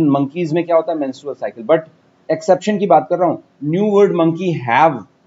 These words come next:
क्या? एस्ट्रस साइकिल, right? और एक खास बात समझना, estrus cycle में, अच्छा, estrus और menstrual में difference क्या है? Basic difference समझना,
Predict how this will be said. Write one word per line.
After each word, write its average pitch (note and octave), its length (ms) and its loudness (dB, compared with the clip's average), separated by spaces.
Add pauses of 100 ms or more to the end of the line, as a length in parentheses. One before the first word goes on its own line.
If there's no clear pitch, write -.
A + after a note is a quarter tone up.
(500)
क्या? - 320 -2
एस्ट्रस B2+ 380 -8
साइकिल, - 1300 -18
right? D#3+ 360 0 (880)
और A3 340 4
एक G#3+ 220 -2
खास E3+ 320 0
बात G#3+ 160 4
समझना, E3 640 -4
estrus E3 420 -4
cycle F#3 480 0
में, B2+ 240 -2
अच्छा, D#3 160 0 (240)
estrus E3+ 460 -4
और G3+ 80 -2
menstrual F3 380 -2
में F3 100 -2
difference D3 380 -2
क्या C#3+ 120 -2
है? B2+ 160 -8 (760)
Basic E3+ 400 0
difference D#3+ 360 -2
समझना, G#2 380 -6